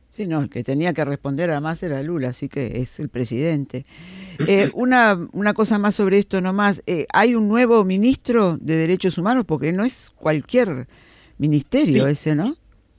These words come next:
Speaker 2: No, ya nombraron y yo les quedo debe-, debiendo el nombre. Fue nombrado ayer una, una
Speaker 1: Ah.
Speaker 2: señora que es negra, eh, diputada del P T, del grupo político de Lula dentro del P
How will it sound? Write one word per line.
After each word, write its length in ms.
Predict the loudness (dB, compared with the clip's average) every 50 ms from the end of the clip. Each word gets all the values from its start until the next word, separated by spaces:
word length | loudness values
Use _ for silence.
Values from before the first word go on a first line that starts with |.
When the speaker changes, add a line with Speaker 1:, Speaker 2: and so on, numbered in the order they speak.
| _ _ 0
Speaker 2:
No, 280 | 2 2 4 2 0 -4 _ _
ya 400 | -10 -10 -8 -4 0 2 4 6
nombraron 760 | 6 6 6 6 6 4 2 2 2 2 4 4 2 2 0 -2
y 160 | -4 -4 -2
yo 200 | 0 0 0 -2 -2
les 240 | 0 0 0 0
quedo 400 | -2 _ 4 4 6 6 6 4
debe-, 380 | 4 2 -2 -2 -2 -2 -2 -4 -6 -4
debiendo 640 | -2 -2 -2 0 -2 -2 0 0 2 2 2 2 2 0
el 200 | -4 -6 -4 -2
nombre. 360 | -2 0 0 0 -2 -2 -4
Fue 180 | -6 -6 -6
nombrado 640 | -4 -2 -2 -2 0 0 2 2 4 4 2 2 0 -4
ayer 420 | -10 -12 -10 -8 -8 -8 -8 -10 -14
una, 400 | -18 -10 -4 -2 0 0 -2 -4 _ _ _ _ _ _ _ -2
una 180 | 2 2 2
Speaker 1:
Ah. 40 | 2
Speaker 2:
señora 640 | 2 2 2 4 4 6 6 6 6 6 4 2 2
que 180 | 0 -2 -4 -4
es 140 | -2 -2
negra, 560 | 0 2 4 4 4 4 4 2 2 0 -2 -6 _ _ _ _ _ _ _ _
eh, 600 | -16 -12 -10 -8 -6 -6 -4 -4 -4 -4 -4 -6 -8 _
diputada 800 | -4 0 0 0 0 0 -2 -2 0 2 4 6 6 6 6 6
del 240 | 6 4 2 2 2
P 160 | 2 0 0
T, 360 | 2 2 4 6 6 6 4 0
del 480 | -2 -2 0 0 0 0 -4 -8 -8 -4
grupo 400 | 0 2 2 2 4 4 2 2
político 640 | 2 2 0 2 0 0 -2 -2 -6 -4 -2 0
de 100 | 0 0
Lula 320 | 0 2 4 4 4 4 2
dentro 540 | 0 -2 -2 -2 -2 -2 -6 -6 -6 -4 -4
del 180 | -4 -4 -6
P 160 | -6 -8 -10